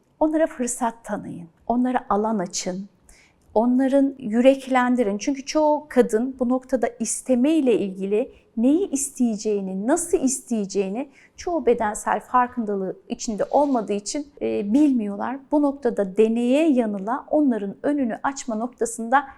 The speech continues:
cesaret verin kadınlarınıza. Cinsel yaşamın sırlarından birini konuştuk. Herkes kendi orgazmından sorumlu.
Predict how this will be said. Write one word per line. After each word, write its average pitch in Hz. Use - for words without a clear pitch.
cesaret 214
verin 185
kadınlarınıza. 175
Cinsel 294
yaşamın 277
sırlarından 240
birini 226
konuştuk. 220
Herkes 269
kendi 233
orgazmından 220
sorumlu. 220